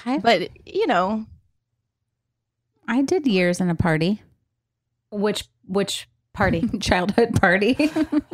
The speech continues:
Speaker 3: Well, yeah, that's called childhood trauma, and we've all
Speaker 1: Mm-hmm, mm-hmm. I like that we're
Speaker 3: walked that
Speaker 1: flipping it,
Speaker 3: path.
Speaker 1: though. <laughs> Yeah.
Speaker 2: Yeah.
Speaker 1: Okay, so say you're just, say you're just feeling sad. Just
Speaker 2: Yeah.
Speaker 1: a n-, a normal human emotion.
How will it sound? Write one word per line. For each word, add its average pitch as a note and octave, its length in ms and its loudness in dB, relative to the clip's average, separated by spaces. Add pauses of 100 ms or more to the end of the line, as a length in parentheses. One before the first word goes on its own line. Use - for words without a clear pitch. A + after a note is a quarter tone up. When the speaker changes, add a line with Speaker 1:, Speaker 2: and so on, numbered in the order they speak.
(400)
Speaker 3:
Well, G#3 220 2
yeah, F#3+ 300 2
that's G3 180 -2
called G3+ 160 0
childhood F3 340 0
trauma, F3 340 2
and D#3 260 2
we've B3+ 180 2
all F3+ 280 2
Speaker 1:
Mm-hmm, A3 480 -2
mm-hmm. G#3 480 0 (260)
I G3 60 2
like A3 160 2
that G3+ 80 4
we're F#3 80 6
Speaker 3:
walked F#3 120 0
that G#3+ 140 2
Speaker 1:
flipping F#3+ 160 2
it, - 20 4
Speaker 3:
path. F#3 420 2
Speaker 1:
though. C4 280 0
<laughs> A#3+ 40 -4
Yeah. G3 280 -2 (500)
Speaker 2:
Yeah. G3+ 320 -4 (800)
Speaker 1:
Okay, A3+ 400 2
so G#3 760 2 (360)
say D#4+ 400 0
you're C#4 160 0
just, - 560 -4 (840)
say F4 220 -2
you're F4+ 80 -2
just D4+ 180 -4
feeling G3+ 300 -4
sad. E3+ 500 -4 (640)
Just - 640 -6
Speaker 2:
Yeah. D4 240 -2 (200)
Speaker 1:
a G#3 40 0
n-, G3+ 200 0
a - 120 -8
normal G3 340 0
human F#3+ 460 0
emotion. D#3+ 680 -2